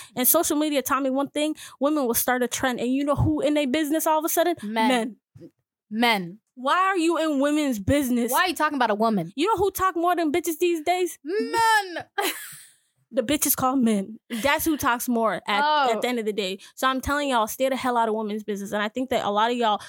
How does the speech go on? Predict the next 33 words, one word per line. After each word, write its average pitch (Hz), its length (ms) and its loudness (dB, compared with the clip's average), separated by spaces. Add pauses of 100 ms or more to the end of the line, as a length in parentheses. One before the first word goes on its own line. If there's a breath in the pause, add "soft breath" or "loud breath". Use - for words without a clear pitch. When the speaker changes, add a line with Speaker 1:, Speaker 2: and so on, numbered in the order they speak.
(100)
Speaker 1:
should 240 220 -2
really 285 280 0
look 247 200 -2
into 233 200 -4
the 208 100 -4
fact 214 260 -2
that 202 140 -4
how 196 180 0
men 220 360 -2
are 202 180 -2
always 226 400 -2
in 202 120 -6
women's 202 280 -4
business. 208 300 -4
The 202 80 0
only 247 160 -2
reason 247 200 -2
why 214 120 -2
they 202 80 -4
figure 208 280 -4
women 208 280 -6
out 202 180 -4
so 202 240 -4
much 226 280 0 (280 loud breath)
is 247 140 0
because 233 260 -2
they 190 140 -4
study 240 440 0
the 202 120 -2
hell 220 180 0
out 190 120 2
of 196 60 -4
women. 202 300 -8